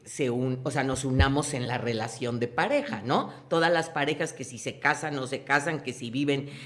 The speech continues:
en unión libre, como roomies, como amigobios y todo lo que hay ahora. Por eso la dividí en dos. Hoy quiero hablar específicamente de, a ver, ya estoy teniendo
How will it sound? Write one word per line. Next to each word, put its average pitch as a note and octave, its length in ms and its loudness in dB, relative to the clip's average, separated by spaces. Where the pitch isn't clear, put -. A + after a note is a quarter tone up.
en A#3 160 4
unión C#3 340 4
libre, D3+ 380 2
como C3+ 260 2
roomies, D#3 540 2
como A#2+ 1040 0
amigobios E3 840 4
y - 260 0
todo A#4 260 4
lo G#3+ 140 4
que D3 120 0
hay D#3 200 2
ahora. A3+ 400 4
Por A#3 140 8
eso C#4 160 4
la C4+ 100 10
dividí D#3+ 380 4
en E3+ 140 6
dos. B2+ 280 -2
Hoy C4+ 180 12
quiero C#4 200 6
hablar F#3+ 240 6
específicamente E3 1080 2
de, E3+ 220 6
a D3+ 80 2
ver, C3 300 0
ya G3+ 140 2
estoy C#4+ 300 0
teniendo F3 1120 4